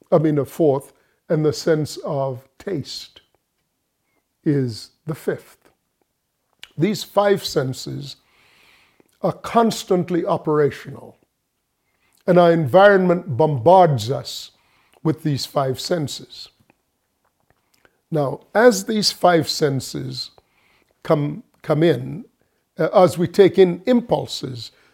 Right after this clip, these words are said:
through these resident five senses, these impulses create emotions.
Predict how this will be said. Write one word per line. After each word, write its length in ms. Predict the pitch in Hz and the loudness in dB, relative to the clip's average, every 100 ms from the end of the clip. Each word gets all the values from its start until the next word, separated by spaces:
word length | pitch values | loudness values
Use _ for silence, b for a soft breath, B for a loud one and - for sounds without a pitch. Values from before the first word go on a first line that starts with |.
| _ | _
through 240 | - 170 | 0 2
these 280 | 151 151 117 | 2 0 0
resident 640 | 139 190 135 147 139 - | 2 2 2 -2 -4 -8
five 340 | - 147 131 117 | -6 -6 -6 -8
senses, 760 | - 185 151 - 120 131 - _ _ _ _ _ _ _ _ _ _ - _ _ _ _ - | -6 -4 -4 -8 -14 -18 -20 _ _ _ _ _ _ _ _ _ _ -20 _ _ _ _ -6
these 500 | 135 233 233 - - _ _ _ _ _ _ _ _ _ - | -2 0 -2 -6 -16 _ _ _ _ _ _ _ _ _ -2
impulses 1040 | 220 - 156 143 - 139 131 165 - - _ _ _ _ _ _ | -2 0 -2 -4 -6 -12 -12 -12 -16 -20 _ _ _ _ _ _
create 760 | - 175 165 165 165 165 - - _ _ _ _ _ _ _ _ - | -6 0 4 6 4 2 -20 -20 _ _ _ _ _ _ _ _ -6
emotions. 840 | 165 180 - - 139 117 113 - | -2 0 -2 -6 -14 -18 -20 -20